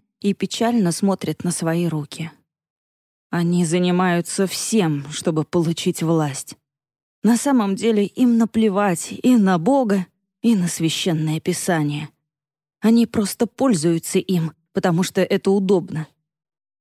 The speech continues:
У церкви хорошая инфраструктура для контроля людей. Много зданий, много групп и общин.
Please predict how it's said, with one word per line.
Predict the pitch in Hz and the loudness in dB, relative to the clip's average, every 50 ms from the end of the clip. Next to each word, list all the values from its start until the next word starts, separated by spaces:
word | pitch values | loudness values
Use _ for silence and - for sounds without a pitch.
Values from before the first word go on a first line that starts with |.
| _ _ | _ _
У | 190 202 | -2 -2
церкви | - - 302 285 254 - - 196 208 202 | 0 0 0 0 0 0 -2 -2 -2 0
хорошая | - 240 233 240 226 214 - - 220 202 | 0 0 0 0 0 -2 -2 -2 0 0
инфраструктура | 196 - - 220 214 - - 247 240 - - - 302 262 185 160 156 | 0 0 -2 -4 -4 -2 -2 -2 -2 -2 -2 -2 0 0 0 0 -2
для | 139 147 170 | -2 -4 -4
контроля | - - 170 175 170 - 185 180 156 147 160 | -4 -2 -4 -4 -2 -2 -2 -2 -2 -2 -4
людей. | 156 165 180 151 156 170 147 139 143 _ _ _ _ _ _ _ _ _ _ | -4 -4 -4 -4 -4 -6 -6 -6 -10 _ _ _ _ _ _ _ _ _ _
Много | - 196 202 233 262 240 170 165 | 0 2 4 4 2 2 0 -2
зданий, | 151 143 147 180 180 185 185 185 175 180 170 156 - _ _ _ _ _ _ _ - | -2 -2 0 0 0 2 2 2 0 0 -2 -4 -6 _ _ _ _ _ _ _ 0
много | 185 202 226 254 247 202 190 190 | 2 2 4 2 2 2 0 -2
групп | 175 160 180 190 214 208 - - - | 0 0 0 0 0 -2 -6 -8 -8
и | 190 190 | -6 -6
общин. | 185 170 - - - - - 175 151 139 - | -6 -6 -8 -10 -10 -8 -8 -6 -8 -8 -8